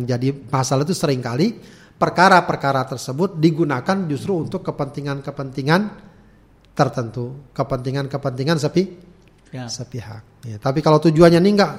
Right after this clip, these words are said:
Speaker 1: karena negara sangat penting untuk menghindari praktek korupsi, maka
Speaker 2: Ditai.
Speaker 1: dipantau.
Speaker 2: Ya.
Speaker 1: Ini kok si Fulan tahu-tahu rekeningnya masuk satu miliar,
Speaker 2: Iya,
Speaker 1: gitu ya.
Speaker 2: dipantau gitu
Speaker 1: Atau
Speaker 2: ya.
Speaker 1: dilihat, ya,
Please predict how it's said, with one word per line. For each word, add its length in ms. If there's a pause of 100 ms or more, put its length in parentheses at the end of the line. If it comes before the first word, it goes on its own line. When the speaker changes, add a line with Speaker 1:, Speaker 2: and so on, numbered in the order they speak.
(360)
Speaker 1:
karena 240
negara 420 (320)
sangat 380
penting 400
untuk 240
menghindari 480
praktek 400
korupsi, 400
maka 480 (160)
Speaker 2:
Ditai. 100
Speaker 1:
dipantau. 720
Speaker 2:
Ya. 420
Speaker 1:
Ini 200
kok 160
si 160
Fulan 560
tahu-tahu 400
rekeningnya 440
masuk 280
satu 280
miliar, 400
Speaker 2:
Iya, 280
Speaker 1:
gitu 200
ya. 160
Speaker 2:
dipantau 480
gitu 120
Speaker 1:
Atau 180
Speaker 2:
ya. 60
Speaker 1:
dilihat, 400 (260)
ya, 300